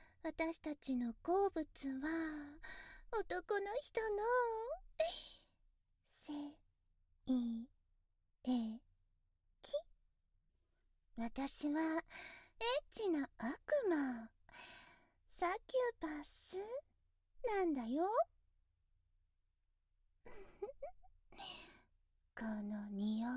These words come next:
い。<laughs> あなた、童貞なんでしょ？それに、包茎で、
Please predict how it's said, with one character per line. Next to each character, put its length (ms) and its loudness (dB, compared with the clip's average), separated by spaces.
い。 220 -4
<laughs> 1400 -4
あ 100 4
な 240 4
た、 160 -2
童 320 -2
貞 260 4
な 220 2
ん 80 -2
で 100 -12
し 300 -6
ょ？ 100 0
そ 200 2
れ 180 0
に、 160 2
包 260 4
茎 340 2
で、 260 2